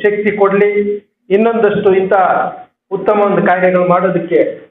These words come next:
ಅನುಕೂಲ ಮಾಡಿಕೊಡ್ಲಿ ಅಂತೇಳಿ ದೇವರಲ್ಲಿ ಅವರೇ, ಅವ್ರನ್ನ ಪ್ರಾರ್ಥಿಸ್ತಾ, ಅದೇ ರೀತಿ ನಮ್ಮ ಶ್ರೀನಿವಾಸ ರೆಡ್ಡಿ ಸರ್ ಅವರು,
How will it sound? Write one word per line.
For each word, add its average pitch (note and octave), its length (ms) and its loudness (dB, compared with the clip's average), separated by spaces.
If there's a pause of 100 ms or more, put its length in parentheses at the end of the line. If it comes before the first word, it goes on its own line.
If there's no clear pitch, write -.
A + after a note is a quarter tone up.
(100)
ಅನುಕೂಲ G#3 340 2
ಮಾಡಿಕೊಡ್ಲಿ F3+ 720 0
ಅಂತೇಳಿ F3 580 -6 (200)
ದೇವರಲ್ಲಿ F3 420 2
ಅವರೇ, D#3 380 2
ಅವ್ರನ್ನ D#3+ 360 0
ಪ್ರಾರ್ಥಿಸ್ತಾ, F3 480 -2 (580)
ಅದೇ G#3 240 2
ರೀತಿ G3+ 560 2
ನಮ್ಮ F3 180 0 (800)
ಶ್ರೀನಿವಾಸ G3+ 320 2
ರೆಡ್ಡಿ F3+ 240 0
ಸರ್ D3+ 120 2
ಅವರು, - 400 -2